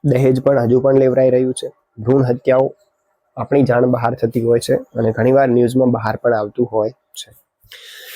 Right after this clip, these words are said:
દેશમાં મહિલાઓને સમાન દરજ્જો, શિક્ષણ અને સલામતી પ્રાપ્ત થાય તે માટે ઓગણીસો એંસીથી અનેક કાર્યક્રમો અમલમાં મુકાયા છે. તો આ ચેપ્ટર હતું વિવિધતામાં એકતા.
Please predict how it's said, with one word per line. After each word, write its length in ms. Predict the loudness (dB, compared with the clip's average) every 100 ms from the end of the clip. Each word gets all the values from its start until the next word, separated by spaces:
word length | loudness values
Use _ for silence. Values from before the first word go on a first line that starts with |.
| -20 -4
દેશમાં 380 | 0 2 2 2
મહિલાઓને 520 | 4 4 2 2 2
સમાન 380 | 0 0 0 2
દરજ્જો, 440 | 2 2 0 -2 -6 -4
શિક્ષણ 400 | -4 0 0 -2 -6
અને 160 | -4 -2
સલામતી 560 | 0 0 2 2 2
પ્રાપ્ત 320 | 0 0 -2 -6
થાય 260 | -6 -8 -8 _ -2
તે 100 | 0
માટે 420 | 2 0 -4 -8 -8
ઓગણીસો 380 | -2 -2 0 -2 -2
એંસીથી 540 | 0 0 2 0 -2 _ _ _ -8
અનેક 200 | -6 -6
કાર્યક્રમો 500 | -4 -2 0 0 0
અમલમાં 480 | 0 -2 -4 -2 -4 -6 _ _ -10
મુકાયા 440 | -6 -6 -6 -10 _ -16
છે. 140 | -16 -16 _ _ _ _ -20 -14 -2
તો 80 |
આ 40 | 0
ચેપ્ટર 340 | 0 2 2
હતું 200 | 2 4
વિવિધતામાં 500 | 4 2 0 -2 0
એકતા. 360 | -2 -2 -2